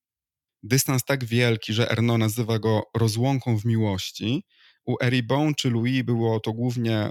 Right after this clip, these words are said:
no, niezrozumienie wynikające z orientacji seksualnej, uświadomionej sobie oczywiście w wyniku emancypacji i awansu klasowego. Znowu, u Eribon było to tak silne, że autor niemal wyrzekł się swojego ojca,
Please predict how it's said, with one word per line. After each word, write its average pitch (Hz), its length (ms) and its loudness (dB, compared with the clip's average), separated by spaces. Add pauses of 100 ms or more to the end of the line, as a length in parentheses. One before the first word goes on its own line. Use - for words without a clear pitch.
no, 117 140 -2
niezrozumienie 123 840 0
wynikające 104 720 0
z - 80 -4
orientacji 104 500 -2
seksualnej, 110 800 -2 (320)
uświadomionej 107 640 0
sobie 101 280 -2
oczywiście 104 560 -2
w 92 80 -6
wyniku 104 400 -4
emancypacji 107 1000 -2
i 98 60 2
awansu 110 380 0
klasowego. 107 760 -2 (400)
Znowu, 110 440 0 (200)
u 127 140 2
Eribon 117 480 0
było 113 220 2
to 98 120 -6
tak 120 240 -4
silne, 117 460 0
że 104 300 0
autor 110 300 -4
niemal 104 280 0
wyrzekł 113 500 -2
się - 140 -4
swojego 104 480 -2
ojca, 107 460 -4